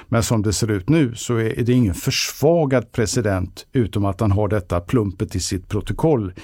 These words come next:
i det historiska protokollet. Men han är inte försvagad och han är full av stridsvilja.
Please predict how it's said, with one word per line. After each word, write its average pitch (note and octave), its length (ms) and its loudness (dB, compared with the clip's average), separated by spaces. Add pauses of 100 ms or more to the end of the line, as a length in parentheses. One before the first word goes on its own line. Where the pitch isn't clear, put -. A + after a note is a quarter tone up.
i F#2 100 -4
det G2 80 2
historiska A2+ 640 0
protokollet. A2 720 0 (300)
Men G2+ 120 0
han G2 140 2
är G#2+ 40 0
inte G#2 180 -2
försvagad B2 600 0
och F#2 80 2
han G2 100 2
är F#2+ 60 -2
full D#3+ 520 2
av G#2+ 300 0
stridsvilja. E2 840 -4